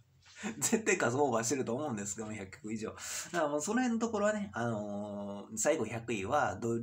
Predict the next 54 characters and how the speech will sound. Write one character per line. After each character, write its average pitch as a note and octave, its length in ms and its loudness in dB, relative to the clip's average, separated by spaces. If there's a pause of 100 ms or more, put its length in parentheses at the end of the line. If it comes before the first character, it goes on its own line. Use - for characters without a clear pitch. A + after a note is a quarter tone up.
(100)
同 B2 260 0
率 C#3+ 220 -2
百 B2 300 -2
位 G2+ 560 -6
で、 G#2+ 220 2 (260)
え F#2+ 1500 -6
ー、 G#2 40 -6
認 C3 180 -4
め B2 120 -2
ま A2 140 -4
す F3+ 120 -2
っ - 20 2
て A#2+ 140 -6
い A2+ 80 0
う - 20 0
よ G#2+ 120 -2
う - 40 -6
な F#2+ 80 -4
内 G2 220 -6
容 F#2+ 100 -8
を G2 60 -8
ね、 B2 180 -10
え F2+ 540 -8
ー、 - 40 -16
記 - 60 -6
載 G2 180 -8
し - 60 -6
て A2+ 60 -6
る G2+ 80 -6
ん F2+ 60 -8
で F2+ 60 -8
す F2+ 80 -6
け F#2 80 -8
ど F2 80 -8
も。 E2+ 160 -14 (320)
ま B2+ 120 -8
あ、 - 20 -10
聞 - 140 -10
く F3 120 4
人 E3+ 160 -4
が A2 100 -2
聞 A2+ 120 -6
い G2 60 -4
た G2 80 -4
ら、 F#2+ 200 -6
「君 C#3 240 -10
は A#2+ 60 -4
何 A2+ 180 -4
様 C3 200 -2
の C3 100 -8
つ E3+ 140 -4
も E3 100 -4
り D3+ 80 -8
だ」 F#2 240 -10